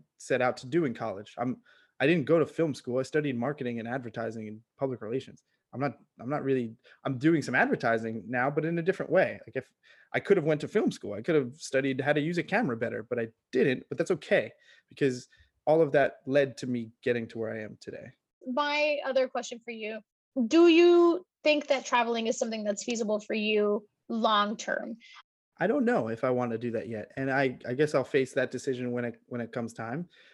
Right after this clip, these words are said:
Speaker 1: Uh, I'm trying to set myself up right now to be able to travel,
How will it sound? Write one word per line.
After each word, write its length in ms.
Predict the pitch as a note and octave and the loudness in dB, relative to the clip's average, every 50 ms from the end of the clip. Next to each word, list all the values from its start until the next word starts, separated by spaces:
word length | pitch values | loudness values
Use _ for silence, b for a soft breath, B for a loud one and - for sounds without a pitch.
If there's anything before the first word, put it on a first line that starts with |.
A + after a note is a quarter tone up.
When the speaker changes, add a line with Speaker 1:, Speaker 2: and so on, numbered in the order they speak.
| b _ - | b _ -4
Speaker 1:
Uh, 160 | B2+ B2+ B2+ - | -2 -2 0 0
I'm 100 | C#3+ C#3 | -2 -2
trying 260 | - - G3+ A3 A3 | 0 0 0 0 0
to 100 | G#3+ E3 | -2 -6
set 280 | D3 - E3 D#3 D3+ - | -4 0 0 0 2 0
myself 400 | C#3+ C#3 C#3 - C#3 C3+ - - | -2 -2 0 2 2 2 2 0
up 140 | C#3 A#2+ A#2+ | 0 0 0
right 180 | B2+ B2+ B2 B2 | -2 -2 0 0
now 420 | B2+ B2+ B2+ B2+ B2+ B2 A#2+ - _ _ _ _ - | 0 0 0 0 0 -2 -6 -10 _ _ _ _ -4
to 80 | D3 | -2
be 180 | B2+ B2 C3 C#3 | 0 2 4 4
able 160 | D3 C#3+ D3+ - | 4 4 2 -2
to 80 | - | -6
travel, 600 | - - - B2 B2 A#2+ B2+ C3 B2 A#2+ B2 - | -4 -2 0 2 2 2 0 -2 -2 -2 -4 -8